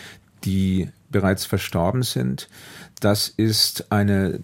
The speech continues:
Zuwendung an verstorbene Menschen, wobei wir davon ausgehen, dass wenn es ein Leben nach dem Tod gibt, dass das Menschen, für die wir stellvertretend eine Taufe durchführen, für sich annehmen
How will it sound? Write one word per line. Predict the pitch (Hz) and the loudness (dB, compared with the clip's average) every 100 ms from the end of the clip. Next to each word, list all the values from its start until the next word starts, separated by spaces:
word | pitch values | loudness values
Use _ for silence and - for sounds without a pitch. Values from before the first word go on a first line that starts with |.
| _ | _
Zuwendung | - - - 139 165 127 131 135 139 139 135 | -4 -2 4 6 6 4 2 2 0 0 -2
an | 117 120 | -2 -2
verstorbene | - 117 - 120 123 123 | -2 -4 0 0 2 0
Menschen, | 113 113 117 - 110 | 0 0 -2 -2 0
wobei | 107 107 107 104 104 | 2 2 2 2 0
wir | 120 135 | 2 2
davon | 117 110 104 | 2 0 -2
ausgehen, | 104 110 - 110 107 | 0 -2 -2 0 2
dass | 101 98 | 2 0
wenn | 107 113 | 0 2
es | 110 | 0
ein | - 104 | 0 0
Leben | 101 101 | 0 0
nach | 101 104 | -2 -2
dem | - 104 | -2 -4
Tod | - 107 101 | -2 -2 -2
gibt, | - 98 - - - - | -4 -4 -6 -20 -18 -18
dass | - 101 - | -2 -2 0
das | 98 - | -4 0
Menschen, | 101 120 120 110 | 0 2 0 -2
für | 101 98 | 0 -2
die | 92 107 110 107 | -2 -2 0 0
wir | 110 113 | 2 2
stellvertretend | 101 - 104 110 104 - 95 92 92 | 2 4 4 4 0 0 -2 0 0
eine | 95 92 | 0 -2
Taufe | - 92 95 | 0 -2 0
durchführen, | 101 98 98 - 98 92 | -2 0 -2 -2 0 2
für | 101 | 2
sich | 95 95 - | 0 -2 0
annehmen | 107 113 113 113 113 | 2 2 2 2 -2